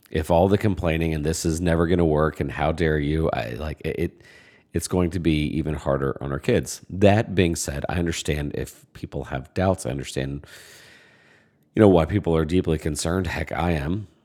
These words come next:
Um, but trying to figure out ways around it. And even if it's, like, not working out in your situation, say that, like, "I cannot go back 'cause I have a family member that has compromised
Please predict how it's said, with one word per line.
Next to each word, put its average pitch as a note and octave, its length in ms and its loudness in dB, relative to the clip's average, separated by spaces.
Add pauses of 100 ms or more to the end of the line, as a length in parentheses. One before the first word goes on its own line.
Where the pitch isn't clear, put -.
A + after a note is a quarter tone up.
(1160)
Um, C#2 420 -6 (640)
but E2+ 200 -4 (800)
trying G2+ 380 0
to G#2 60 0
figure F#2+ 300 0
out D#2+ 180 2
ways F2 560 0
around D#2 380 0
it. - 220 -8 (180)
And A#2+ 100 4
even D3+ 220 4
if E3 160 0
it's, G2 260 -2
like, F#2 300 0
not F#2 280 0
working E2+ 380 0
out D#2+ 120 -4
in D2 100 -4
your E2 140 0
situation, - 560 -8
say E2+ 200 0
that, E2 120 0
like, C#2+ 240 -4
"I F2+ 180 2
cannot F2+ 400 -2
go E2 140 2
back D#2+ 280 0
'cause D#2 140 -6
I D2 120 2
have D#2 240 -4
a D2+ 120 -4
family D#2+ 320 -4
member C#2+ 300 -6
that C#2+ 140 -6
has D#2 200 -6 (360)
compromised D#2 640 -2